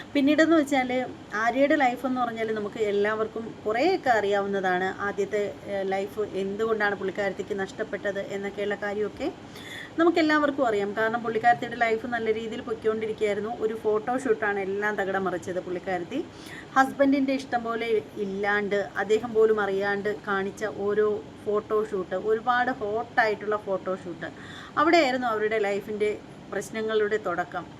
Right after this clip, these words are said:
പിന്നീട് ആ ഒരു പ്രശ്നങ്ങൾ, ആ, വിവാഹബന്ധം വേർപെടുത്തുന്നത് വരെ പോയി എന്നുള്ളതാണ്. അപ്പോൾ ഒരുപാട് വർഷങ്ങളായിട്ട് ഇവരിങ്ങനെ സിംഗിളായിട്ട് നിൽക്കുന്ന ആ ഒരു ടൈമാണ്.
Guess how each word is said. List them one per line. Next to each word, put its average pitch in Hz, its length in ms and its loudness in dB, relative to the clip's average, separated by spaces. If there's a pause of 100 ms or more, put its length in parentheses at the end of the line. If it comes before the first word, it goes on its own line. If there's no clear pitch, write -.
(340)
പിന്നീട് 277 560 4
ആ 233 200 0
ഒരു 254 220 0
പ്രശ്നങ്ങൾ, 220 640 -4 (240)
ആ, 202 120 -2
വിവാഹബന്ധം 226 840 0
വേർപെടുത്തുന്നത് 240 800 -2
വരെ 214 260 0 (160)
പോയി 185 280 2 (560)
എന്നുള്ളതാണ്. 185 720 -2 (280)
അപ്പോൾ 226 440 -4
ഒരുപാട് 262 540 2
വർഷങ്ങളായിട്ട് 254 720 2
ഇവരിങ്ങനെ 226 680 0
സിംഗിളായിട്ട് 220 580 -2
നിൽക്കുന്ന 214 320 -2
ആ 208 60 0
ഒരു 208 180 0
ടൈമാണ്. 185 600 -4